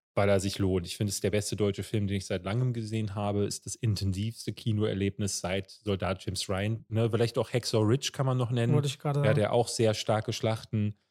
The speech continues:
Speaker 1: Aber wenn's um Zweiten Weltkrieg geht, würde ich den hier präferieren sogar, weil Hacksaw Ridge ist mir dann auch ein bisschen zu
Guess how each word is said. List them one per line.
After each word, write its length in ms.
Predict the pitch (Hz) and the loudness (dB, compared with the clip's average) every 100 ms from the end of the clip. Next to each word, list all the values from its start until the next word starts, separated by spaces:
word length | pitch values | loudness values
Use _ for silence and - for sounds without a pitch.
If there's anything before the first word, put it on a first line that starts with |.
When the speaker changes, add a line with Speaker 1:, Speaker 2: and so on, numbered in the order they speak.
| _ | _
Speaker 1:
Aber 360 | 110 107 110 104 | 4 4 6 4
wenn's 180 | 110 107 | 2 0
um 80 | 101 | -2
Zweiten 280 | - 107 104 | 0 0 0
Weltkrieg 340 | 101 - 101 | -2 -2 -6
geht, 340 | 104 101 - 107 | -2 -4 -2 -2
würde 140 | 98 | -2
ich 100 | - | 0
den 200 | 104 101 | 0 2
hier 140 | 98 | 0
präferieren 840 | - 107 - 95 113 135 110 123 - | -2 -2 0 0 2 2 2 -2 -4
sogar, 640 | - 98 95 95 117 117 101 | -6 -2 0 0 -2 -4 -4
weil 140 | 95 | -2
Hacksaw 260 | 95 - 92 | -4 -4 -2
Ridge 220 | 101 - | -4 -6
ist 140 | - | -6
mir 80 | 98 | -4
dann 120 | 95 | -2
auch 220 | 95 101 107 | -2 -2 -2
ein 60 | |
bisschen 300 | 90 - 92 | -4 -4 -6
zu 540 | - - 107 95 90 | -6 -4 -2 0 -2